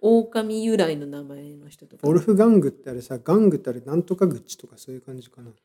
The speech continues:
Speaker 1: 狼口？
Speaker 2: 狼口。
Speaker 1: 狼口さん。
Speaker 2: なのかなって。ウ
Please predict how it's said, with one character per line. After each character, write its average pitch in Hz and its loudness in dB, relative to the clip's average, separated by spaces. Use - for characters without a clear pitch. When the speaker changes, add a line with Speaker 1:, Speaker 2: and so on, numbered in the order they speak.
Speaker 1:
狼 190 0
口？ - -12
Speaker 2:
狼 180 6
口。 - -10
Speaker 1:
狼 233 2
口 - -2
さ - -12
ん。 - -20
Speaker 2:
な 160 4
の 147 4
か 147 0
な 175 6
っ 175 0
て。 147 -10
ウ 113 -12